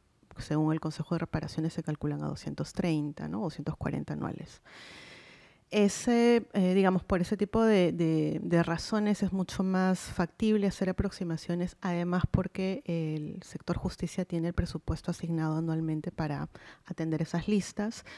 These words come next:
y se cubren, en ese caso, las metas y también las proyecciones. En los otros casos es mucho más complicado, precisamente por la cantidad de personas pendientes de acceder a estos mecanismos de reparación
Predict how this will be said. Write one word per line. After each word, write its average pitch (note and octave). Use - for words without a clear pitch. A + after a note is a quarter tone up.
y -
se -
cubren, A#3
en F3
ese F3
caso, F3
las E3
metas E3+
y -
también D3+
las D3+
proyecciones. D3
En G#3
los G3
otros A3
casos F#3+
es F3+
mucho E3+
más D#3+
complicado, D#3+
precisamente D#3
por D#3
la D#3+
cantidad D#3
de D#3
personas D3
pendientes F#3
de D#3
acceder D3+
a D3+
estos D#3
mecanismos D#3
de D#3
reparación F3+